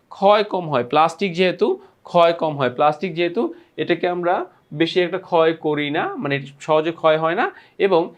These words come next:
এটি অল্প দামে পাওয়া যায়, বেশি দাম দিয়ে এটাকে ক্রয় করতে হয় না। তাহলে এগুলা প্লাস্টিক, ওজনে কম,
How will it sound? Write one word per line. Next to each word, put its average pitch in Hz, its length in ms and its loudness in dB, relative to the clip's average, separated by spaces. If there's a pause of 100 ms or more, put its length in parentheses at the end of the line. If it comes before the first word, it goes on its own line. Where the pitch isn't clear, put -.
(120)
এটি 165 180 -4
অল্প 208 460 4
দামে 180 280 2
পাওয়া 147 260 4
যায়, 120 140 0
বেশি 151 240 -2
দাম 170 280 0
দিয়ে 180 200 2
এটাকে 175 260 -2
ক্রয় 156 280 2
করতে 151 260 -4
হয় 135 240 2
না। 95 180 -8 (380)
তাহলে 175 260 4
এগুলা 196 420 2 (240)
প্লাস্টিক, 185 720 4 (280)
ওজনে 170 360 4
কম, 185 500 2